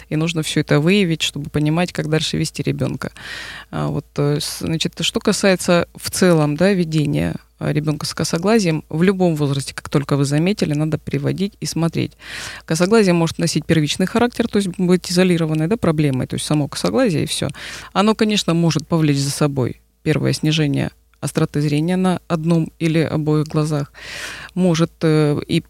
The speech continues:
влечет за собой, естественно, неправильный механизм взаимодействия между глазами. А, называется он, такая неприятная штука, как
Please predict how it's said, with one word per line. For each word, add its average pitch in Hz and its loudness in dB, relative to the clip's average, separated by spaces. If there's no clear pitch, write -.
влечет 165 2
за 151 -2
собой, 151 0
естественно, 147 0
неправильный 156 2
механизм 156 2
взаимодействия 165 2
между 196 0
глазами. 196 0
А, 151 0
называется 165 2
он, 156 0
такая 151 -2
неприятная 151 0
штука, 147 -4
как - -8